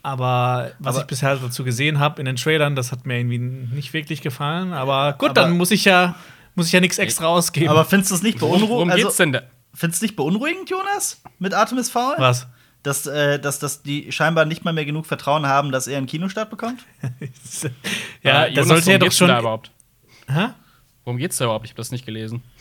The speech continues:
Speaker 1: Äh, in Artemis Fowl geht's um einen Jungen, der ist, äh, Sohn von einer, glaub ich, von einer irischen Gangsterfamilie.
Speaker 2: Genau.
Speaker 1: Ähm, und, ähm,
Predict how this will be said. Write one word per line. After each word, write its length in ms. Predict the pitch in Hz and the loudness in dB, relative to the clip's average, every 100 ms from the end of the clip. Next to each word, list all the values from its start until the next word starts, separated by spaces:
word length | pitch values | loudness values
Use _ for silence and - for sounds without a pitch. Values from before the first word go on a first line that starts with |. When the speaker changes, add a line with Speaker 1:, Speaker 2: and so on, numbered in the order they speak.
| - - - | -20 -12 -2
Speaker 1:
Äh, 440 | 135 143 147 - | 2 4 2 0
in 120 | 160 | -4
Artemis 420 | 156 139 185 180 - | -2 -2 0 -2 0
Fowl 300 | 156 202 185 | 2 2 2
geht's 340 | 175 175 - | 0 0 -2
um 200 | - 170 | -4 -4
einen 260 | 156 156 147 | -2 0 0
Jungen, 520 | 143 196 226 277 220 | 2 2 0 -2 -2
der 380 | 170 160 165 - | 2 2 0 -4
ist, 600 | 165 160 - - - - 156 | -2 -2 0 -2 -2 -4 -2
äh, 200 | 143 131 | 0 0
Sohn 340 | 123 151 214 | 0 0 -2
von 180 | 214 156 | -2 -2
einer, 100 | 139 | -2
glaub 160 | 143 143 | -4 -6
ich, 80 | - | -4
von 120 | 143 | -6
einer 140 | - | -4
irischen 480 | 185 190 196 175 139 | -4 -2 -2 -2 0
Gangsterfamilie. 1120 | 143 190 - 208 202 202 202 214 220 220 269 - - - | 0 0 -4 -8 -4 -2 0 0 -2 -2 -4 -10 -16 -8
Speaker 2:
Genau. 260 | 110 101 - | -6 -6 -4
Speaker 1:
Ähm, 640 | - 151 160 156 156 156 165 _ - | 0 2 2 0 -2 -4 -8 _ -8
und, 960 | 156 147 147 147 147 147 147 - - - - | -2 2 2 2 0 -4 -4 -8 -8 -10 -8
ähm, 960 | 131 131 131 131 131 131 135 139 139 | -4 -2 -2 -2 -2 -4 -4 -4 -8